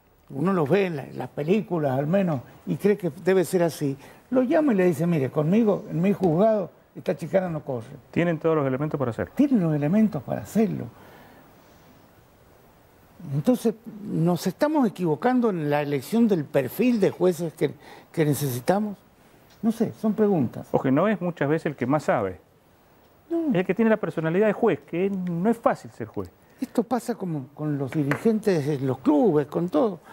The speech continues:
Speaker 1: El, el, por ahí, alguien que, que a lo mejor no fue un gran deportista, pero como dirigente es excelente. Y muchos tipos que vienen con toda la trayectoria, lo pones al frente del club y no sabe mandar.
Speaker 2: Mira Pasarela.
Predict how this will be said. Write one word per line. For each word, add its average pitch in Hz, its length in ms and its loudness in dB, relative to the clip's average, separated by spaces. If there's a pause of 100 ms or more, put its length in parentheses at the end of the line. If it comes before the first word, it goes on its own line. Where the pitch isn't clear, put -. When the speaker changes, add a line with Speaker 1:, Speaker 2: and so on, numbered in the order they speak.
(320)
Speaker 1:
El, 220 120 -2 (440)
el, 190 380 -4 (400)
por 196 140 4
ahí, 285 240 2 (600)
alguien 214 400 0
que, 170 180 0
que 185 120 -2
a 180 40 4
lo 180 80 4
mejor 208 320 0 (360)
no 226 140 0
fue 262 140 -2
un 226 100 2
gran 220 160 4
deportista, 190 580 0
pero 185 300 2 (140)
como 170 380 0
dirigente 175 560 2
es 127 120 -10
excelente. 208 640 -2 (920)
Y 202 60 -4
muchos 208 340 2
tipos 240 300 0
que 147 80 -4
vienen 190 200 2
con 160 160 -4
toda 220 180 0
la 208 100 -2
trayectoria, 226 640 0 (160)
lo 202 120 -4
pones 208 300 2
al 202 100 2
frente 214 320 -2
del 185 80 -2
club 269 200 2
y - 20 4
no 214 100 4
sabe 233 240 2
mandar. 226 420 2 (440)
Speaker 2:
Mira 131 120 2
Pasarela. 139 460 -6